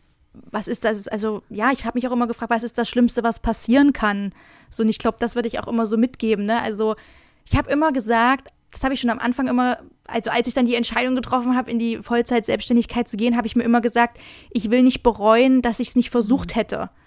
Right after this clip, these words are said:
Speaker 1: So, ne? Ich will
Speaker 2: Mhm.
Speaker 1: das jetzt versuchen und ich weiß, es könnte sein, dass es scheitert. Es kann sein, dass es nicht klappt, aber dann hab ich's wenigstens versucht. So, ne? Und ja, <laughs> es ist eine schwierige Frage, so, aber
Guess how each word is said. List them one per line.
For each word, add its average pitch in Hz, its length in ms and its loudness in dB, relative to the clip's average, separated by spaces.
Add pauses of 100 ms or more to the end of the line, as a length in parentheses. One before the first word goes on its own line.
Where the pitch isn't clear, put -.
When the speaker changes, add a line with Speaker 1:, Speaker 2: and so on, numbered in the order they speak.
(400)
Speaker 1:
So, 220 120 0
ne? 233 200 4
Ich 185 120 0
will 247 80 2
Speaker 2:
Mhm. 247 60 0
Speaker 1:
das - 120 -2
jetzt 247 180 -6
versuchen 254 680 4
und 240 160 -2
ich 214 200 -6
weiß, 302 380 0
es - 320 -6
könnte 403 400 0
sein, 392 380 2
dass 330 160 4
es 320 160 0
scheitert. 277 500 2
Es - 100 -6
kann 320 220 -2
sein, 285 160 0
dass 269 80 0
es 233 140 -6
nicht 320 200 -2
klappt, - 380 -4
aber 214 220 4 (460)
dann 240 200 4
hab 262 160 6
ich's 285 180 -2
wenigstens 254 540 0
versucht. 220 720 2 (100)
So, 185 240 -4
ne? 208 260 0
Und 208 220 -2 (1300)
ja, 220 500 2
<laughs> - 560 4
es - 160 -8
ist - 160 -8 (260)
eine 233 100 0
schwierige 277 500 2
Frage, 226 520 2
so, 202 240 0
aber 202 380 2